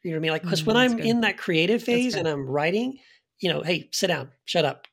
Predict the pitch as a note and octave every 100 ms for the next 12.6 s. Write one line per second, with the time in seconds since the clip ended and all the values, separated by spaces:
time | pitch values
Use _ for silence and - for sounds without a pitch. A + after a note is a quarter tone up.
0 | - F#3 E3 D#3 C#3 C#3 D3+ D3+ D3+ D#3
1 | E3+ E3 E3 D3 - - - - _ -
2 | G3+ - F3 F3+ D3+ B3+ G3+ G3 - G#3+
3 | B3 - A#3+ C4 - - A3+ A#3 A3 A#3
4 | A#3 A3+ F3 - G#3+ - F3+ F3+ F3+ -
5 | F3 E3 D3 E3 D3+ D#3+ G3 G#3+ - -
6 | - _ - F3 F#3 - D#3+ D3+ _ D#3
7 | D3+ D3 C3+ - - D3 - G#3 E3 C#3+
8 | - C#3+ C#3 C#3+ C#3 - F#3+ G#3 G#3+ -
9 | F#3+ F3+ D#3+ D3 G3 G3+ F#3 E3+ F3 D#3+
10 | C#3+ E3+ F3 G#3+ - _ _ - - D3+
11 | C#3 E3 G#3 F#3 F#3 F3+ D3 D3 C3 D3+
12 | - E3+ D#3 D3+ C#3+